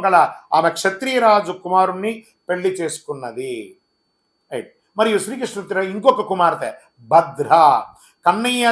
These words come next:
జాంబవతికి భద్ర అనే కుమార్తె పుట్టింది. శ్రీకృష్ణుడికి జాంబవతికి భద్ర అనే యొక్క కుమార్తె పుట్టింది. అలా ఆమె తెలివైనది, పాండవులకు శత్రువైన దుర్యోధుని వివాహం చేసుకున్నది. చూడండి ఇది ఎలా ఉందో, ఇదే కథలో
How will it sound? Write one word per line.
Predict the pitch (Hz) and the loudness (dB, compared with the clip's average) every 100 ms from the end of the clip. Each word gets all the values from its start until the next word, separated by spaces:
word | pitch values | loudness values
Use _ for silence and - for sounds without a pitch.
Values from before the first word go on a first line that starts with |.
| 185 151 | 2 4
జాంబవతికి | 170 220 214 196 185 190 180 - _ _ 151 | 6 6 2 2 -4 -4 -4 -8 _ _ 2
భద్ర | 170 226 233 | 4 4 4
అనే | 208 185 - | 4 -2 -4
కుమార్తె | 165 156 - 196 | 0 0 -2 -8
పుట్టింది. | 160 - 127 113 143 143 113 - _ _ _ - | -10 -10 -14 -8 -8 -6 -10 -16 _ _ _ -20
శ్రీకృష్ణుడికి | - 165 160 - 175 175 240 143 | -12 -12 -12 -12 -12 -12 -12 -4
జాంబవతికి | 160 165 160 - 214 185 131 | -4 -4 -6 -8 -10 -10 -8
భద్ర | 135 139 190 | -10 -6 -6
అనే | 175 147 - _ _ _ | -6 -12 -16 _ _ _
యొక్క | 147 156 135 117 - | -4 0 2 0 -6
కుమార్తె | 151 147 170 170 | -6 -4 -6 -12
పుట్టింది. | 139 110 107 - _ _ - | -14 -14 -20 -20 _ _ 4
అలా | 208 233 | 10 10
ఆమె | 214 196 180 | 10 4 4
తెలివైనది, | 202 240 240 240 247 254 - _ - | 4 4 2 0 -2 -8 -14 _ 4
పాండవులకు | 175 220 233 233 226 226 247 240 _ _ - | 6 6 6 6 4 2 -2 -4 _ _ -2
శత్రువైన | 196 254 254 233 214 165 | -2 0 2 4 4 0
దుర్యోధుని | 185 233 254 226 220 220 | 0 6 8 8 2 0
వివాహం | 190 202 180 202 165 | 6 8 8 2 -6
చేసుకున్నది. | 147 156 139 123 - _ _ _ _ _ _ _ _ _ - | -8 -10 -12 -12 -16 _ _ _ _ _ _ _ _ _ -12
చూడండి | 127 117 120 | -12 -12 -12
ఇది | 120 | -4
ఎలా | 151 156 | -2 -2
ఉందో, | 139 107 - _ - | -6 -12 -14 _ -8
ఇదే | 139 175 | -8 -6
కథలో | 139 196 196 | -6 -4 -2